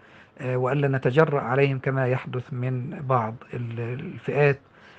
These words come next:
كما، آه، تعلمون. فنسأل الله عز وجل أن يرزقنا حبهم،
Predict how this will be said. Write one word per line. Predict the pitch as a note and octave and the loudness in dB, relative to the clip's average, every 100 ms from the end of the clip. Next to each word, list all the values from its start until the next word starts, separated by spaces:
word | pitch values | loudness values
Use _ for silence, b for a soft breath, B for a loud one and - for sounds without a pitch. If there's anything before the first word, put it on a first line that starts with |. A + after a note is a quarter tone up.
| B - | B -2
كما، | C#3 C3 C3 C3 B2+ - | 0 2 2 2 -2 -6
آه، | B2+ B2 B2 A#2+ A#2+ B2 D3+ - - | -6 -4 -2 -4 -4 -6 -6 -6 -2
تعلمون. | - A#2+ A#2+ C3+ E3 A2+ A2 B B B B - - | 4 6 6 8 6 6 0 B B B B -12 -6
فنسأل | - C#3+ B2+ C3 | -2 -2 -2 -2
الله | C3 | 2
عز | C3 C3+ C3 | 4 4 2
وجل | A#2+ C#3+ D3 | 4 4 2
أن | C3 | 0
يرزقنا | C3 B2 C3+ - B2+ | 0 0 0 0 0
حبهم، | A#2+ C3 C3 C3+ C#3 | -2 -2 2 4 4